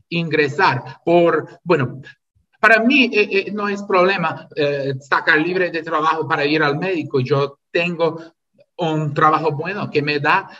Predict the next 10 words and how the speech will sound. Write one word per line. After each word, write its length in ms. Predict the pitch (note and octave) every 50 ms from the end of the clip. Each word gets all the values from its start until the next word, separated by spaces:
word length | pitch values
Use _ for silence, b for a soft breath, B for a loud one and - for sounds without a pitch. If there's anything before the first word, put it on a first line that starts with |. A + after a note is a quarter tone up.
| B _ -
esa 280 | D3+ D#3 D#3 D#3 E3
oportunidad. 920 | D#3+ D#3 D3+ D#3 D3+ C#3+ C#3 E3 D3+ D3 D3+ D3 C#3+ C3+ F#3+ G3+ G3 D3+ C3+
Yo 120 | C3+ B2+ B2
tengo 360 | C3 C#3+ C#3+ D3+ D3+ D3 D#3
créditos 520 | D3+ E3 F3+ G3 F#3 E3 D3+ D#3 C#3 C3
para 200 | - - C#3+ C#3
días 360 | C3+ C3+ D#3 F3 E3 C#3+ - -
para 220 | C3+ C3 C3 C#3
eso, 380 | D#3 E3+ E3 - - - - - _
pero, 240 | D3+ C#3+ C#3 C3+